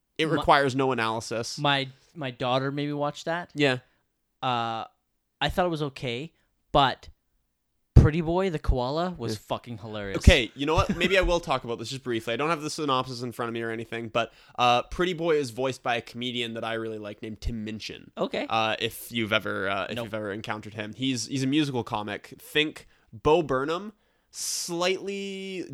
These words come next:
Speaker 1: different brand of comedy, a little more Australian, a little more, uh, I don't know, let's say zany and, uh, more usages of the word cunt.
Speaker 2: Okay.
Speaker 1: <laughs>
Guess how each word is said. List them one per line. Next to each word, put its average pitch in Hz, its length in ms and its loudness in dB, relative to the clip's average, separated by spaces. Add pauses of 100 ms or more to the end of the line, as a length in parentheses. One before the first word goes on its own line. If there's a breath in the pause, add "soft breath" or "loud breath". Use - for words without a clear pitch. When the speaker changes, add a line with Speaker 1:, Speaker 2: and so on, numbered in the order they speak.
Speaker 1:
different 143 380 -4
brand 127 360 -4
of 135 120 -14
comedy, 147 280 -4
a 135 40 -2
little 131 160 -2
more 123 140 -2
Australian, 123 520 -4
a - 20 -6
little 123 160 -2
more, 113 540 -4
uh, 107 420 -2 (400)
I 110 80 -12
don't 113 80 -8
know, 110 160 -6
let's 107 160 -8
say 110 360 -4 (200)
zany 120 760 0
and, 107 480 -6
uh, 110 100 -2
more 117 200 -4
usages 120 400 -6
of 107 80 -8
the 107 60 -8
word 110 180 -6
cunt. 139 340 -6 (120)
Speaker 2:
Okay. 147 280 6
Speaker 1:
<laughs> - 100 6